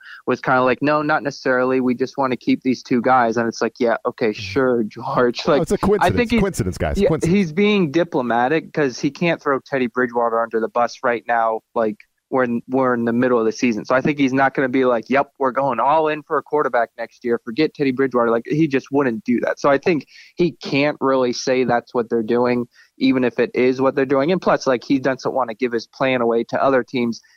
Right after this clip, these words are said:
Speaker 1: even if other teams probably all probably have an idea, like, "Yeah, the Broncos are probably gonna be the quarterback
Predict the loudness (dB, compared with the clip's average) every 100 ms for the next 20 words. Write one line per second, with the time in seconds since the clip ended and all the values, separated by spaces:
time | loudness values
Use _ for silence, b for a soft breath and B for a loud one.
0 | b 0 0 2 0 -2 0 2 2 0
1 | -2 -2 -4 0 2 2 2 0 -2 -2
2 | 0 0 -4 -4 -4 -2 -2 -2 -2 -2
3 | -2 -2 0 0 2 2 0 -2 -4 -4
4 | -4 -4 -4 -6 -10 -6 0 0 0 -2
5 | -4 -4 -4 -4 -2